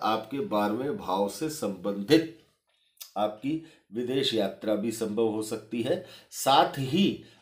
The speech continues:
आपके अस्पताल से रिलेटेड कोई खर्चा भी अचानक से हो सकता है। यहाँ एक बात का ध्यान रखने की आवश्यकता होगी कि यदि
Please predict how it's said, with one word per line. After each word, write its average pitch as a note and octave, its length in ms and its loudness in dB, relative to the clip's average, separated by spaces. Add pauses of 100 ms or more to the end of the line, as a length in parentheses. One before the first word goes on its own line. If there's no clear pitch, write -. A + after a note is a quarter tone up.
(160)
आपके A#2 640 0 (360)
अस्पताल A2+ 800 4
से D3 280 2
रिलेटेड A2+ 720 0
कोई B2 220 2
खर्चा G#2 540 0
भी A2+ 420 -2
अचानक G2 440 -2
से C#3 180 -8
हो G2+ 260 -6
सकता E2 500 -8
है। E2+ 320 -10 (1200)
यहाँ C#3+ 720 6 (840)
एक A3 300 4
बात D3+ 360 8
का D#3 80 8
ध्यान B2 300 4
रखने B2 340 2
की A#2+ 140 2
आवश्यकता A2 580 2
होगी G#2 640 -2 (160)
कि A2+ 280 -2
यदि C3+ 260 0